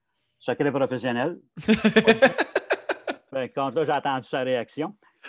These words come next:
Speaker 1: Et puis, euh, non, j'ai dit, « Gars, blague à part, c'est que moi, dans ma, dans ma façon de faire, euh, je suis abonné pratiquement à toutes les nu-, les, euh, les infolettres des journaux locaux au Québec.
Speaker 2: Ok.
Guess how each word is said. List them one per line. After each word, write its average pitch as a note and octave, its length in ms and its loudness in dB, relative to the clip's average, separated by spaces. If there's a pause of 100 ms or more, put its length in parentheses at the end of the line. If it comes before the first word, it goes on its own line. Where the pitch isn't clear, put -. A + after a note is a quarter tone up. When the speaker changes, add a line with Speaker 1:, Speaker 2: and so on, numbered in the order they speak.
(180)
Speaker 1:
Et C#3+ 200 4
puis, D3+ 480 -2
euh, C3+ 720 0
non, D3+ 220 4
j'ai D3 120 -2
dit, « C#3 140 -8
Gars, D3+ 160 0
blague D3+ 280 2
à C3+ 100 4
part, D#3+ 400 4
c'est - 160 -20
que B2+ 220 2
moi, C#3 580 0
dans B2+ 160 0
ma, A#2 400 0
dans G#2+ 140 -8
ma A#2 120 -2
façon B2 360 -2
de G#2+ 60 -10
faire, D3+ 300 -2 (520)
euh, A#2+ 120 -2
je A#2 100 -10
suis C#3 140 -2
abonné C3 460 4
pratiquement C3+ 600 -4
à A#2 120 -8
toutes - 160 -10
les B2 240 -6
nu-, A#2+ 340 -6
les, A2 320 -8
euh, G#2+ 240 -10
les A2 140 -10
infolettres D3+ 720 2
des A2+ 300 -8
journaux C3 280 -2
locaux C#3 340 2
au C3+ 40 -2
Québec. C3 320 -2
Speaker 2:
Ok. C#3+ 180 -4